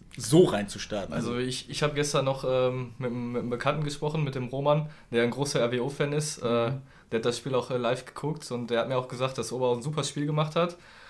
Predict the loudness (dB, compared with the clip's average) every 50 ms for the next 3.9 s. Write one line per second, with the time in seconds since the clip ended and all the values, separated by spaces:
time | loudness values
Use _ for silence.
0 | -20 -20 -10 -4 0 2 4 4 2 2 -2 -2 -2 0 0 2 2 2 2 0
1 | 0 0 0 0 0 0 -2 -2 -4 -2 0 2 4 4 4 4 2 0 0 0
2 | -2 -4 -2 -2 0 2 2 2 2 2 0 -2 -2 -4 -2 -2 0 -2 0 0
3 | -2 -2 -2 0 2 2 2 2 0 -4 -6 -4 -4 -2 -2 -2 -4 -6